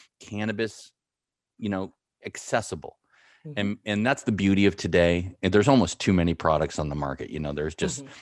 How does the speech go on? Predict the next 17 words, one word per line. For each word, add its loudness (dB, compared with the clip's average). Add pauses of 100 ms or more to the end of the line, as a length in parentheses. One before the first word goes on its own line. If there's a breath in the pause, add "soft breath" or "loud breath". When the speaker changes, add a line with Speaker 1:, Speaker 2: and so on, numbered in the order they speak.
(160 loud breath)
Speaker 1:
there's 0
stuff -2
out 2
there. -4 (120)
So -8 (400 soft breath)
if -20
you -10
are -6
in -8
a -12
dispensary, -14
look -14
for -14
Shoogies. -14
I -16
appreciate -14
it. -20